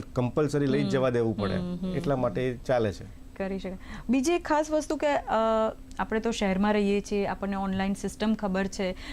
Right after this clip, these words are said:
Speaker 2: કે આ શહેરની અંદર આવી રીતે ગ્રાહક સુરક્ષા કેન્દ્રો હોય છે ત્યાં આપણે જતા હોઈએ છીએ, પણ જે ગામડાનો વ્યક્તિ છે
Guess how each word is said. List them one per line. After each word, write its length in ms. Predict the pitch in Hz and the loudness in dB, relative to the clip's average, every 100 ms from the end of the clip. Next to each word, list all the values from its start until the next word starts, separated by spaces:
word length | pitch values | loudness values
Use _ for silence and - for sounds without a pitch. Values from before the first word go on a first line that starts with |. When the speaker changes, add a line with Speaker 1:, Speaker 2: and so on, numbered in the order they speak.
| - | -2
Speaker 2:
કે 80 | 220 | 0
આ 200 | 208 202 | 2 2
શહેરની 400 | - 214 202 214 | 0 0 2 4
અંદર 340 | 214 214 208 208 | 2 4 2 2
આવી 240 | 196 196 | 0 0
રીતે 220 | 202 202 | 0 0
ગ્રાહક 260 | 196 190 190 | 0 0 0
સુરક્ષા 320 | 202 196 214 | -2 -2 -2
કેન્દ્રો 440 | - 226 233 254 262 | 0 4 4 6 4
હોય 180 | 240 | 2
છે 120 | 226 214 | 0 -2
ત્યાં 160 | 208 | -2
આપણે 220 | 190 202 | -2 -2
જતા 280 | 190 185 190 | -2 -2 -2
હોઈએ 180 | 185 196 | 0 0
છીએ, 180 | 214 208 - - | -2 -6 -8 -6
પણ 120 | 285 302 | -2 0
જે 120 | 320 | 2
ગામડાનો 560 | 220 180 190 262 302 | 2 4 4 4 4
વ્યક્તિ 440 | 269 233 - 208 202 | 2 0 0 0 0
છે 280 | - 175 | 0 -2